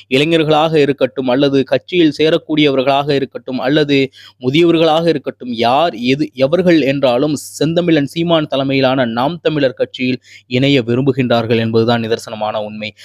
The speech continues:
மாணவர்கள் கூட சீமானை தான் ஆதரவு தெரிவிக்கின்றார்கள். எனவே செந்தமிழன் சீமானின் ஒவ்வொரு நடவடிக்கையும் ட்ரெண்ட் செட்டாகவே இருக்கின்றது. ட்ரெண்ட் செட்டுகள் எல்லாம் நடிகர்கள் தான் செய்வார்கள் அல்லது புதிய படங்கள் வரும் பொழுது அதை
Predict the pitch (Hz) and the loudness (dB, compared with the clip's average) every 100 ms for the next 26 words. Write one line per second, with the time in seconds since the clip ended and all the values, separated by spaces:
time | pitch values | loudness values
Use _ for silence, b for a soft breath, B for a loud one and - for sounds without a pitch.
0 | B 127 131 160 156 147 139 139 - 190 | B -2 2 2 2 2 2 0 2 2
1 | 170 139 - 160 160 139 127 120 135 127 | 4 2 0 -4 0 0 0 0 0 -2
2 | - 110 135 156 143 117 113 113 110 - | -4 -2 0 2 0 0 -4 -8 -6 -8
3 | 110 110 104 110 B B - 185 175 135 | -2 -2 0 -4 B B -2 2 2 2
4 | 165 175 185 175 147 135 180 185 175 143 | 0 0 2 2 0 -2 -2 0 2 2
5 | 135 127 120 135 160 185 156 127 120 151 | 2 0 0 0 2 4 4 2 2 2
6 | 139 127 - 117 113 107 - - 180 196 | 2 -2 -4 -2 -2 -6 -8 -2 0 0
7 | 160 - 117 107 110 120 110 - 110 104 | -2 -2 -2 -2 0 0 -2 -6 -10 -8
8 | 107 107 b b b 175 208 214 170 165 | -8 -10 b b b -4 -2 -2 -2 2
9 | 156 135 127 143 131 127 175 156 127 123 | 2 4 2 2 2 2 2 2 2 2
10 | 127 127 123 110 107 110 107 b b 123 | 0 -2 -2 0 -2 -4 -6 b b 0
11 | 151 156 143 139 127 _ _ 185 185 175 | 2 2 2 0 -2 _ _ -4 0 0
12 | - 139 165 165 147 120 135 160 147 127 | 2 0 2 2 2 2 2 2 0 0
13 | 123 160 143 _ _ 113 131 | 2 0 0 _ _ -4 0